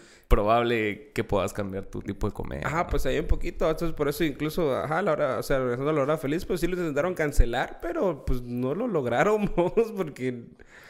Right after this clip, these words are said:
Speaker 2: los más vinieron aquí, en el, estuvieron en el Lux,
Speaker 1: Ujú.
Speaker 2: y estar-, estuvieron como a treinta entradas del sold out, vos.
Speaker 1: Ah, oh.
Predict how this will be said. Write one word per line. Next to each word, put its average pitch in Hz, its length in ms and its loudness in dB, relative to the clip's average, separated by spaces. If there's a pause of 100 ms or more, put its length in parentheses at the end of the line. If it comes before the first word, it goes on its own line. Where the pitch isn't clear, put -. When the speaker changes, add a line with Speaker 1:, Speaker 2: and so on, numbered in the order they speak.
(220)
Speaker 2:
los 113 100 -8
más 143 180 2
vinieron 175 320 2
aquí, 180 480 0
en 143 180 -2
el, 117 260 0
estuvieron 143 320 0
en 156 80 0
el 123 80 2
Lux, - 400 -2 (340)
Speaker 1:
Ujú. 113 340 -20
Speaker 2:
y 127 140 0
estar-, 131 260 0 (100)
estuvieron 131 360 0
como 220 160 0
a 143 140 -2
treinta 151 340 4
entradas 135 420 2
del 117 140 -2
sold 120 240 0
out, 156 180 0
vos. 165 380 -6 (140)
Speaker 1:
Ah, 92 220 -6
oh. 113 80 -6